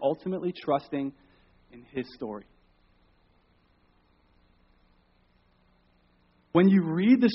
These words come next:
story of Joseph, there is one word, one concept that helped him overcome. The one word was trust. Let me make note of it again, church. Trust is a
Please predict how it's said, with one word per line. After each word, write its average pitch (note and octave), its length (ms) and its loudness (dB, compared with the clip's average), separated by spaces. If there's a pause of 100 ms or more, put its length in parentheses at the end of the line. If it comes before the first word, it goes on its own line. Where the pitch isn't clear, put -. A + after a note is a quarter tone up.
(100)
story G3+ 280 6
of D#3+ 140 2
Joseph, D3 560 0
there G3+ 160 4
is D#3+ 160 0
one A3 640 6
word, D#3 640 4
one A3 600 4
concept G3 760 0
that D3+ 160 0
helped - 460 0
him G#3 340 0
overcome. F#3 1600 0 (200)
The C#3+ 60 0
one F#3+ 400 4
word F3+ 420 0
was D3 480 -2 (1200)
trust. - 400 -10 (1600)
Let D#3+ 180 2
me A#3 80 0
make A#3 240 4
note G#3+ 220 4
of G#3 80 4
it G3+ 80 4
again, F3 220 2 (100)
church. C#3+ 180 -4 (200)
Trust A3+ 360 0 (140)
is G3 260 -2
a D3+ 160 -4